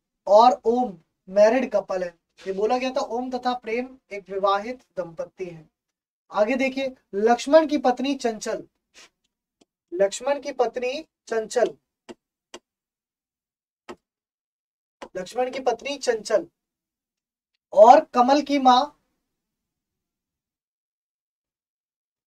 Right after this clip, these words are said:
लक्ष्मण की पत्नी चंचल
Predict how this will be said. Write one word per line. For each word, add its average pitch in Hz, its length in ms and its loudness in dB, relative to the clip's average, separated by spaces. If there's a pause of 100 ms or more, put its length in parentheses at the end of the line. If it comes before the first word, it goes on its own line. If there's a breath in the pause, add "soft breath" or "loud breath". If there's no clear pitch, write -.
(720)
लक्ष्मण 233 420 -2
की 277 100 -4
पत्नी 277 360 -6
चंचल 262 520 -4